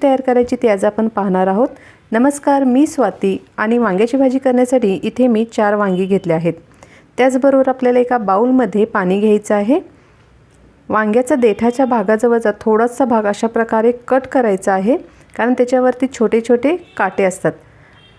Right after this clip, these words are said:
आणि देठावरती देखील कुठे काटे आहेत ते बघून व्यवस्थित ते कट करून घ्यायचे आहेत. तुम्ही व्हिडिओमध्ये पाहत आहात अशा प्रकारे हे कट करून घ्यायचे आहेत. आता दे-,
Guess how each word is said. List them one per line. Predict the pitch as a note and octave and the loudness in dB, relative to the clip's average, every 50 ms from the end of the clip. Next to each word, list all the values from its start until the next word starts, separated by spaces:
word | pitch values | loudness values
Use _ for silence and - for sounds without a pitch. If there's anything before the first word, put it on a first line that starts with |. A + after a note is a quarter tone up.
| - - _ _ _ | -20 -20 _ _ _
आणि | - - G#3 A#3 | -6 -2 0 0
देठावरती | A#3+ G#3+ A3 G#3 - A#3 B3+ C4 C4 C4 C#4 | 2 2 0 0 2 0 0 0 0 0 0
देखील | B3+ C#4 C4+ C4+ C#4 C4+ C4+ | 0 0 0 0 0 0 0
कुठे | C4 - A#3+ A#3 B3+ C4 | 0 0 0 2 2 0
काटे | B3+ B3+ A3+ G#3 - A#3+ | 0 0 -2 0 0 2
आहेत | A#3+ A#3+ A#3+ A3+ A#3 - | 2 2 2 0 0 -2
ते | A3+ A3+ - | -2 0 0
बघून | A3 G#3 A#3 A#3+ G#3+ G3+ | -2 0 0 0 0 0
व्यवस्थित | G3+ G3 G3 F#3+ G3 A3+ - - - B3 | 2 2 2 4 2 0 0 -2 -4 -4
ते | B3+ - B3+ B3+ | -2 0 0 -2
कट | B3 B3+ - A3 A3 | 0 0 -2 -4 -4
करून | - - - A3+ A#3 A#3 A3+ | -4 -4 -2 0 2 2 2
घ्यायचे | G#3+ G#3+ G3+ G3 F#3+ - G3+ | 2 2 2 2 2 2 0
आहेत. | G3 G#3 B3 B3+ B3+ | 2 2 0 0 0
तुम्ही | C4 A#3+ A#3+ A#3+ | 0 2 2 2
व्हिडिओमध्ये | A3+ A3 F#3+ F3+ G#3+ A3+ A#3 B3 B3 C4 B3+ | 2 2 2 2 2 2 2 2 2 2 0
पाहत | C4 - A#3 A#3 C4+ C#4+ - D#4+ | 0 -2 -2 0 0 0 0 0
आहात | D#4+ A3 G#3+ G#3+ - - - _ - - - - _ - | 0 0 0 -2 -6 -18 -20 _ -20 -20 -20 -20 _ -6
अशा | - G#3 - B3+ | -6 -2 -2 0
प्रकारे | B3 - B3+ A#3+ B3 A3+ A3+ A#3 | 2 2 0 2 2 0 0 2
हे | A3+ B3+ E4 | 2 0 0
कट | E4 - C#4 C4 C4+ - | 2 0 0 0 0 -2
करून | G3+ F#3 F#3+ F#3+ F#3 | -2 0 0 0 2
घ्यायचे | F#3+ E3+ D#3+ E3 - F3 | 2 0 0 0 0 -2
आहेत. | E3 F3+ E3 - - - - - - - _ - - - _ _ - - - - _ _ | 0 0 -2 -4 -4 -12 -20 -20 -20 -20 _ -20 -20 -20 _ _ -20 -20 -20 -20 _ _
आता | - A3 - C4+ | -6 0 0 0
दे-, | A#3 G#3+ A3 A3 G#3 | 0 2 2 2 2